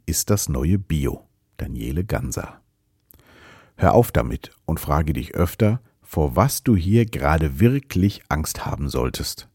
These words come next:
Ich wette mit dir, zu neunundneunzig Prozent gibt es nichts, vor dem man gerade Angst haben sollte, und in Wahrheit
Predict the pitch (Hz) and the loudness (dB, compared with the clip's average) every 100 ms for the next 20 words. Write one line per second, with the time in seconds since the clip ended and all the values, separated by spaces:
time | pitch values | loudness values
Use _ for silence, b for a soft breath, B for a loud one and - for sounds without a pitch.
0 | _ b b b b b - 120 - 180 | _ b b b b b -6 -6 2 2
1 | - 64 - - - - - 85 98 143 | 2 -2 -4 -8 -8 -8 -2 2 6 6
2 | 165 143 101 92 104 101 - - 98 - | 6 4 6 4 4 0 -2 -2 -2 2
3 | 104 76 - 92 - 92 98 107 98 - | 2 2 -2 -4 0 0 2 2 2 -2
4 | - - - 73 67 80 82 76 - 65 | -12 -12 -4 -2 2 2 2 0 0 2
5 | 98 - 90 85 - 65 65 67 64 64 | 2 2 0 -2 -2 -2 -2 -2 -2 -2
6 | - - - 90 69 69 107 123 71 90 | -4 -8 -2 -2 0 2 4 6 4 2
7 | - | 0